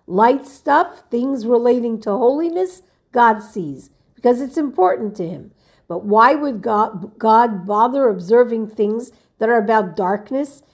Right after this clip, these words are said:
and the opposite of holiness? And this false divide that the Yetzer Hara draws between spiritual light and darkness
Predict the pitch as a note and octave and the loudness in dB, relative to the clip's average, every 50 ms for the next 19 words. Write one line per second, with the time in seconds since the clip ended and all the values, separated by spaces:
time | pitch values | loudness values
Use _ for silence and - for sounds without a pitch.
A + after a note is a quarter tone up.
0 | _ _ - B3+ B3 B3+ C4 C4 B3+ B3 B3+ - D4 B3+ C4 D4 C#4 C#4 A#3 B3 | _ _ -4 0 0 2 4 6 4 4 4 2 -4 -6 -4 -4 -4 -6 -6 -4
1 | C#4+ C#4 D4 D4 D#4 D#4+ D#4 E4+ F4+ F#4 F#4 - - _ _ _ _ _ _ _ | -4 -4 -4 -2 -4 -4 -4 -4 -4 -6 -8 -12 -20 _ _ _ _ _ _ _
2 | _ _ _ _ _ - C4 C4+ C#4 C4+ B3+ D#4 F#4 G4+ G4 - - - - - | _ _ _ _ _ 2 2 2 2 2 2 4 2 2 2 0 -10 -10 -4 -2
3 | C#4+ C#4+ D4+ E4+ D#4+ - - - C#4+ B3+ A3+ A#3+ B3+ B3+ B3+ B3+ A3+ A#3+ A3+ A3+ | 0 2 0 0 -2 -4 -6 -6 -6 -4 0 0 2 2 2 2 0 0 -2 -2
4 | - A3+ A3 A3+ A3 A3 - A#3 A3 C4 B3+ C4 C4 A#3+ G3+ F3+ G#3 A#3+ B3 B3 | -2 0 0 0 0 0 -2 -2 0 2 2 2 2 0 -2 -2 2 4 4 4
5 | A#3+ A3 G3 F3+ G#3+ G#3+ G3+ G#3 - A3 G#3 G#3 G#3 G#3 - _ _ - - - | 4 2 0 -6 -10 -12 -10 -8 -6 -4 -4 -4 -6 -8 -12 _ _ -20 -20 -12
6 | - - D4 D4+ D4+ D#4 D4+ D#4 - C4+ B3+ A#3 A#3 A#3+ B3+ C4 C4 B3+ B3 A#3 | -6 -2 0 0 0 0 -2 -2 -2 0 0 2 2 2 2 2 2 0 0 0
7 | G#3+ F#3 A3 G#3+ A3+ A3+ A3+ - D4+ D4 D4+ D4 - - | 0 0 2 2 2 0 -2 -8 -8 -8 -8 -8 -12 -18